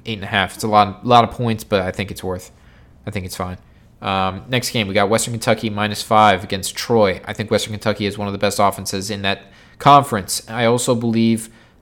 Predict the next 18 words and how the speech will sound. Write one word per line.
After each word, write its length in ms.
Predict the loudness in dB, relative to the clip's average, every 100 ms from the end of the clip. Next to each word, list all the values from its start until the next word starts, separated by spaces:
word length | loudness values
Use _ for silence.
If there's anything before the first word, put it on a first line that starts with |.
| _
that 420 | 4 6 6 4
Western 260 | 0 0 -2
Kentucky's 460 | -4 -2 -2 -2
defense 720 | -2 -4 -2 -2 -2 -6 -8 _
is 520 | 0 2 2 -2 -6
a 20 | -4
little 160 | -2
bit 140 | -2 2
better 200 | 2 2
than 160 | -2
people 260 | -8 -6 -6
expected. 560 | -4 0 0 0 -8 -10 -20 -2
Their 160 | 0 2
only 220 | 2 2
loss 340 | 6 6 6
is 100 | 2 -4
to 140 | -6
Indiana. 520 | -4 -2 -2 -2 -10